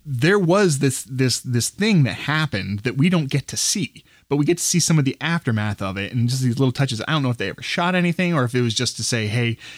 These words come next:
these two fought a pitched battle." And it seemed like David Bowie won, but then no, Carl Perkins apparently is one tough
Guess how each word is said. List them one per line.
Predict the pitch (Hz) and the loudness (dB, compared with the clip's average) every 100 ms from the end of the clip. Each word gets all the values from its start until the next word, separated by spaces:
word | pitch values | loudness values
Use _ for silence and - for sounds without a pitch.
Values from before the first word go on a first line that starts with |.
| - 120 | -12 -2
these | 123 170 170 | 2 2 2
two | - 147 135 127 - _ | 2 4 4 2 -4 _
fought | - 143 127 | -4 -2 0
a | |
pitched | - 131 113 - | -2 -2 -2 -2
battle." | 101 104 107 95 98 - _ _ _ _ - | -2 -2 -2 -4 -8 -10 _ _ _ _ -2
And | 120 | 0
it | 117 - | 0 -2
seemed | - - 208 190 | -4 0 4 4
like | 127 110 | 2 0
David | 113 101 | -2 -4
Bowie | 104 101 98 | -6 -6 -4
won, | 101 110 | -2 -2
but | 113 113 | -2 -2
then | 113 | -2
no, | 107 107 | -2 -4
Carl | - 110 107 107 _ - | -4 -2 -2 -4 _ -8
Perkins | 113 113 110 | -4 -2 -2
apparently | - 113 117 | -2 -2 0
is | 113 | 0
one | 107 113 | 0 -2
tough | - 113 107 | 0 -2 -4